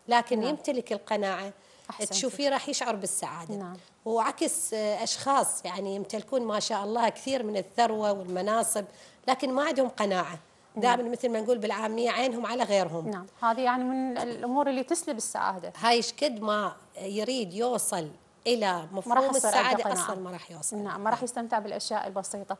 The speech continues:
Speaker 1: نعم.
Speaker 2: يعني فعلًا، عندما يقال: "القناعة كنز
Speaker 1: لا
Speaker 2: لا
Speaker 1: يفنى".
Speaker 2: يفنى. أحسنتم.
Speaker 1: أحسنتي.
Speaker 2: أيضًا هناك تعليقات من الأخت أفراح الكظماوي، آه، عفوًا، قرأت تعليقها.
Speaker 1: نعم.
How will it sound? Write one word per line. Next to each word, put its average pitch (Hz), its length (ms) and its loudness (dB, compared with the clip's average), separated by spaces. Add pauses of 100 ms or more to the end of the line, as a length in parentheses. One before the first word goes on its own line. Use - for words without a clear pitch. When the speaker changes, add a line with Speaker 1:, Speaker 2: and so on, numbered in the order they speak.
(120)
Speaker 1:
نعم. 165 140 -8
Speaker 2:
يعني 226 200 0
فعلًا، 254 360 2
عندما 226 280 0
يقال: 233 280 4
"القناعة 226 500 0
كنز 254 320 -2
Speaker 1:
لا 277 400 0
Speaker 2:
لا 202 140 2
Speaker 1:
يفنى". - 160 -6
Speaker 2:
يفنى. - 140 -14 (180)
أحسنتم. 190 360 -2
Speaker 1:
أحسنتي. - 200 -10 (420)
Speaker 2:
أيضًا 277 280 6
هناك 269 460 2
تعليقات 254 680 6
من 214 140 -2
الأخت 226 400 0
أفراح 233 360 4
الكظماوي، 226 680 -2
آه، 202 360 -2
عفوًا، 226 200 0
قرأت 208 340 2
تعليقها. 196 380 2
Speaker 1:
نعم. 190 240 4